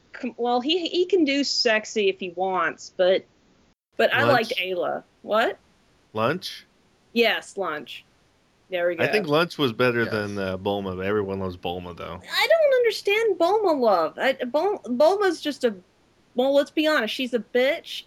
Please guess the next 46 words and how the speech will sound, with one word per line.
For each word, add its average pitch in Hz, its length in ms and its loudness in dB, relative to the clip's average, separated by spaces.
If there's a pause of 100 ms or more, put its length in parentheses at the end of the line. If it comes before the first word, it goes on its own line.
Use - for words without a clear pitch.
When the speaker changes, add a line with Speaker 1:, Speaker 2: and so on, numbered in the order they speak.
Speaker 1:
and 240 560 -2
she's 247 200 -8
not 277 160 0
a 269 40 0
Speaker 2:
<laughs> - 80 -2
Speaker 1:
good 262 260 2
kind 196 240 -8
of 165 100 -14
bitch. - 520 -10 (260)
Speaker 2:
Well, 165 160 6
throughout, 190 480 6
throughout, 185 360 4 (140)
throughout, 170 380 0
like, 156 140 0
the 131 100 -6
second 143 280 -2
half 139 260 -2
of, 113 160 -4 (360)
of, 104 280 -4
uh, 101 200 -4
Dragon 113 360 0
Ball 110 160 -2
Vanilla 113 720 0
and 101 340 -8
most 120 280 -2
of 104 200 -2
Z, 123 380 -2
she 113 180 -6
wore 107 260 -2
a 104 40 -6
tube 156 340 -8
top. - 400 -12 (260)
That's 120 220 -8
why. - 320 -16 (320)
Speaker 1:
Yeah. 214 580 0 (360)
Oh, 277 180 0
man, 262 300 0
and, 214 140 -2
um, 208 320 -2
Android 233 540 -4
eighteen. 202 800 -6 (560)
I 95 80 -2
Speaker 2:
Oh, 151 160 4
Speaker 1:
was 139 100 0
like, 110 120 0
Speaker 2:
yeah. 92 160 -2